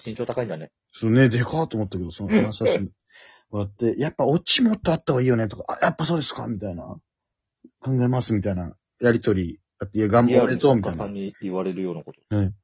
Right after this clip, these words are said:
Speaker 2: ただその本当に、これは、あの、<laughs> オフレコというかあれなんですけど、僕らと一緒に、小竹も一緒に、「小竹も、ほら、喋んなさい」みたいになって。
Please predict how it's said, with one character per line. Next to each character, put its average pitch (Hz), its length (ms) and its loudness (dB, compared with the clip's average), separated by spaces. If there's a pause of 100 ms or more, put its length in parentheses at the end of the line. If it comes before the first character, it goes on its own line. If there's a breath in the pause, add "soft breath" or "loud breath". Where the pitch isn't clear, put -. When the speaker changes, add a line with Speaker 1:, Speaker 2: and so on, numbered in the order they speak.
(100)
Speaker 2:
た 160 80 8
だ 151 60 10
そ 139 120 2
の 139 100 4
本 185 260 6
当 202 120 2
に、 180 320 4 (1200)
こ 165 140 4
れ 160 80 10
は、 156 300 8 (120)
あ 117 100 6
の、 117 140 8
<laughs> - 400 2
オ 135 80 6
フ 131 160 0
レ 131 100 4
コ 131 200 -2
と 123 160 4
い 110 60 4
う - 20 0
か 101 80 2
あ 101 40 4
れ 107 80 0
な 110 60 0
ん 101 40 0
で 95 40 -4
す 95 80 -10
け 90 60 -12
ど、 90 160 -8 (560 soft breath)
僕 160 300 2
ら 208 120 4
と 135 120 2
一 120 60 6
緒 127 120 0
に、 123 60 0
小 - 120 -6
竹 - 220 -4
も 107 80 0
一 98 40 -2
緒 104 120 -2
に、 98 200 0 (100)
「小 156 120 -8
竹 160 160 -2
も、 131 160 -4
ほ 135 100 -10
ら、 131 60 -6
喋 156 200 0
ん - 20 2
な 165 80 2
さ 170 100 -2
い」 160 60 -2
み 110 60 0
た 98 80 0
い - 20 2
に 92 60 2
な 92 60 0
っ 90 40 -6
て。 - 260 -12